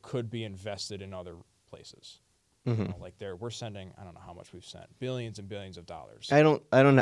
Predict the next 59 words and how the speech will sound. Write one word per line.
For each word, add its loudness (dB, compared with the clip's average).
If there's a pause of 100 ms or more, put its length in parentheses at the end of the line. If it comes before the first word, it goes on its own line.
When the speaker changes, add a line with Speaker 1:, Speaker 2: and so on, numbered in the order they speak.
Speaker 2:
I, 10
I've 10
never 8
found 2
an 2
official 0
number, 0
but 2
it's, 2
I 8
think 8
it's 4
over 8
the 4
tens. 0 (220)
Speaker 1:
It 2
grows. -2
Speaker 2:
It's 2
over 10
ten 2
billion, -4
Speaker 1:
It -8
grows. -6
Speaker 2:
I -12
think. -18 (160)
Speaker 1:
It -6
Speaker 2:
Yeah. 0
Speaker 1:
grows -16 (120)
daily. -12 (160)
Um, -4 (120)
I 0
mean, -2
what 0
they 0
have -4
sent -6
is -8
a -10
fraction -10
of -12
the -14
U -10
S -12
defense -18
budget. -12
Like, -14
it -8
is, -10
like, -12
this -10
much -10
compared -2
to 8
Speaker 2:
Yeah, 10
Speaker 1:
how -10
much -14
Speaker 2:
it's -6
Speaker 1:
they 2
Speaker 2:
tiny. -2